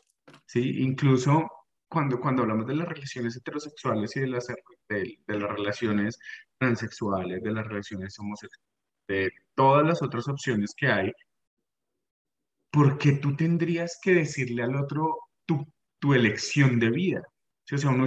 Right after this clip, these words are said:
uno no llega a alguien a decirle, "Hola, mucho gusto, me llamo David y soy heterosexual". De eso no se habla, o sea, ¿para qué?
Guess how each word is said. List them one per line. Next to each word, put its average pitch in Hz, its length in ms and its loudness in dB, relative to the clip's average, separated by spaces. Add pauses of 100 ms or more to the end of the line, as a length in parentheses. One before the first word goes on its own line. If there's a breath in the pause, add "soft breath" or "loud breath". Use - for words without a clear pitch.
uno 151 260 2
no 156 140 2
llega 165 320 -2
a 170 40 -4
alguien 170 260 -8
a 170 40 -6
decirle, 131 300 -4
"Hola, 165 180 0
mucho 143 240 -2
gusto, 160 260 -8
me 175 100 -4
llamo 131 300 -2
David 147 360 0 (120)
y 143 120 0
soy 123 680 0
heterosexual". 127 760 -4 (800)
De 139 140 0
eso 139 160 2
no 143 100 6
se 143 120 0
habla, 165 380 -2
o 147 40 -4
sea, 151 180 -8
¿para 127 200 -8 (100)
qué? 202 420 -4